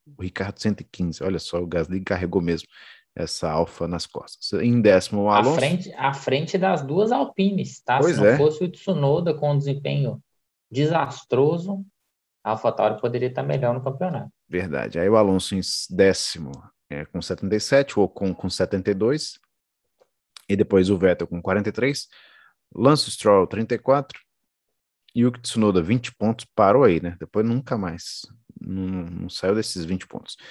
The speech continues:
Speaker 1: O Russell com dezesseis pontos, o Kimi Raikkonen com dez pontos, o Latifi com sete, Giovinazzi com três pontos depois de dois de ontem,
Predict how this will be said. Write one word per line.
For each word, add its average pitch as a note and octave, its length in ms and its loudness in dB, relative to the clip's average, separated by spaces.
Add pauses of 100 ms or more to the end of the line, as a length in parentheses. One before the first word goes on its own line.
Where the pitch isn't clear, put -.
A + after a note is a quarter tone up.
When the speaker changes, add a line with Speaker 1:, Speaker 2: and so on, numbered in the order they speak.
(280)
Speaker 1:
O B2 80 4
Russell A#2+ 460 6
com G2 160 0
dezesseis G2 400 0
pontos, C#3+ 360 -4
o F#2 100 -4
Kimi A2+ 260 0
Raikkonen F2 400 -2
com G2+ 240 -2
dez F2 320 2
pontos, - 720 -8 (120)
o - 60 -8
Latifi G2+ 420 -2
com C3 140 -4
sete, - 540 -4
Giovinazzi C#3+ 1080 4
com G#2+ 280 -4
três - 340 0
pontos G#2 400 -2
depois F2 340 -2
de D#2+ 120 -4
dois F2+ 260 4
de F#2 100 2
ontem, C4 240 0